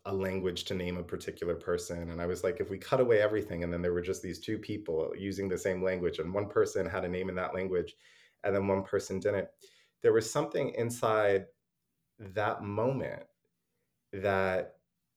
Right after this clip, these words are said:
passed between us, and a lot of that must have been projection on my part, I don't even know if it was a moment that registered for you, right? But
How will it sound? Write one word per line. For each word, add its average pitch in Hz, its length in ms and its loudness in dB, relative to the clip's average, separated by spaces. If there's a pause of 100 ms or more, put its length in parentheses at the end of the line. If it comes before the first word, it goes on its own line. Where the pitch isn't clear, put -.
(760)
passed 127 420 0
between 117 420 2
us, 78 340 -6
and 87 300 -4 (180)
a 98 60 -2
lot 104 240 6
of 113 60 6
that 104 180 6
must 92 160 -4
have 95 120 -2
been 92 240 -2
projection 95 540 0
on 95 100 0
my 85 140 -2
part, 90 300 0
I 90 60 2
don't 95 120 0
even 90 160 -2
know 87 140 2
if 80 100 -2
it 87 80 -2
was 82 140 -6
a - 40 -6
moment 82 320 -6
that 80 220 -2
registered 113 640 0
for - 140 -10
you, 73 280 -4
right? 87 260 2 (120)
But 87 280 0